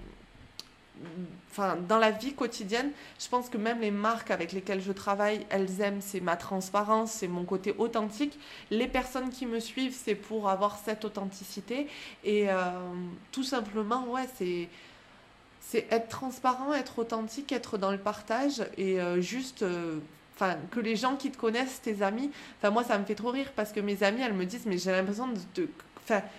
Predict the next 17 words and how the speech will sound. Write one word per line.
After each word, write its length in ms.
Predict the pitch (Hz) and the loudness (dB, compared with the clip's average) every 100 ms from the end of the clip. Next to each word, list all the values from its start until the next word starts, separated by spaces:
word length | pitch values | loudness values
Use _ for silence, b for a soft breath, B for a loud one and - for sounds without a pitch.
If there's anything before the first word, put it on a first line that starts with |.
| B | B
je 80 | - | 6
pars 180 | 262 | 8
en 80 | 262 | 8
vacances 340 | 254 254 262 262 | 4 2 0 0
avec 260 | 247 254 | 0 0
toi 180 | - 254 | 2 2
ou 80 | 220 | 2
je, 80 | - - | -4 -8
je 140 | 190 196 | -2 0
regarde 240 | 208 214 - | 2 2 0
tes 100 | 220 | -2
stories, 400 | 208 233 294 339 B B | 0 4 4 4 B B
c'est 100 | - | 0
exactement 480 | 214 220 240 262 240 | 2 4 2 2 2
la 120 | 233 | 4
même 180 | 226 226 | 2 0
personne. » 340 | 240 - 226 | -4 -2 0